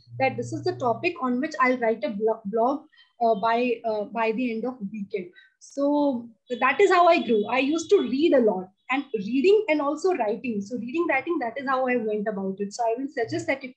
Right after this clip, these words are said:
you want to learn financial journalism or if you want to learn finance, financial investment, just read, read, and read.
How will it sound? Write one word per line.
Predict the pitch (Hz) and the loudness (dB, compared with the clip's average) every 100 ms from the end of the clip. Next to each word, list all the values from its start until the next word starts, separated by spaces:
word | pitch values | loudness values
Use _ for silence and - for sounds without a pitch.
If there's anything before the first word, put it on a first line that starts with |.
| - | -4
you | 285 285 | -2 0
want | 285 | -2
to | 277 | -2
learn | 285 226 269 294 | -2 -2 0 0
financial | 294 269 262 311 | 0 -2 -2 -6
journalism | 269 262 269 277 - 302 | -6 -4 -4 -6 -8 -6
or | 269 | -6
if | 254 - | -8 -14
you | 302 | -6
want | 302 302 | -4 -2
to | |
learn | 302 294 285 | -2 0 0
finance, | 254 226 226 233 - _ _ - | -2 -4 -4 -8 -14 _ _ -6
financial | 269 254 262 311 | -2 0 0 -2
investment, | 254 233 233 - - 370 480 - _ - | 0 0 0 -2 4 4 4 -2 _ 2
just | 403 415 _ _ - | 2 2 _ _ -6
read, | 214 285 320 202 | 0 4 4 4
read, | 208 285 302 | 2 2 4
and | 262 240 | 4 2
read. | 208 208 196 | 2 0 -2